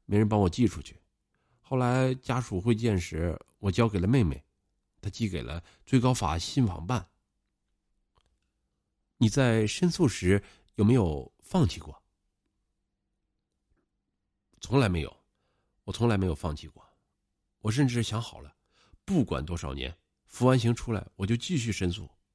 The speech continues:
直到获得清白。在监狱里第一次见家人时，我告诉他们，我没有杀人。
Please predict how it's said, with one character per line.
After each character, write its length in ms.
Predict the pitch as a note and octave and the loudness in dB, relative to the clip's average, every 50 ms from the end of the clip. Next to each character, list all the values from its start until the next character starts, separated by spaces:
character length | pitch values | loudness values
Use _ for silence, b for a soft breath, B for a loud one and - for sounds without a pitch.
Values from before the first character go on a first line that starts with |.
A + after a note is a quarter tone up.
| _ _ _ _ | _ _ _ _
直 120 | - A#2+ | -2 0
到 120 | A#2+ D#3 C#3 | 2 2 0
获 140 | A2+ A#2 G#2 | 0 -2 -4
得 80 | F2+ | -4
清 220 | F2 - - F#2+ E2+ | -6 -6 -4 -4 -4
白。 160 | - - - _ _ _ _ _ _ _ _ _ _ _ _ _ _ _ | -4 -6 -14 _ _ _ _ _ _ _ _ _ _ _ _ _ _ _
在 140 | _ - G#2+ | _ -6 -4
监 200 | - G#2+ G#2 G#2 | 0 2 2 2
狱 40 | G2+ | 2
里 300 | F2+ D#2+ C2+ B1 - _ _ _ _ _ | 0 -2 -6 -8 -12 _ _ _ _ _
第 140 | - B2+ | -2 0
一 60 | B2+ B2 | 0 0
次 160 | - - A#2+ | 0 -2 -4
见 180 | G#2+ - G#2 | -2 -2 -2
家 180 | F2 G2 E2+ E2 | -2 -2 -2 -4
人 140 | F2 D2+ D#2+ | -4 -4 -6
时， 260 | D#2 - - D2+ D#2 - _ _ _ _ _ _ | -8 -10 -14 -18 -20 -20 _ _ _ _ _ _
我 120 | - G2 | -14 -8
告 160 | F#2 C3+ C3 | -4 -2 -2
诉 140 | G2+ - D#2 | -2 -2 -6
他 120 | D2 D#2 E2 | -10 -14 -16
们， 100 | - - _ _ _ _ _ _ _ _ _ | -20 -20 _ _ _ _ _ _ _ _ _
我 80 | A#2+ | 4
没 100 | A#2+ B2 D#3 | 6 8 8
有 80 | D#3+ | 6
杀 180 | G2+ - - D#2 | 4 2 -2 -6
人。 180 | D2 A#1+ - | -8 -10 -14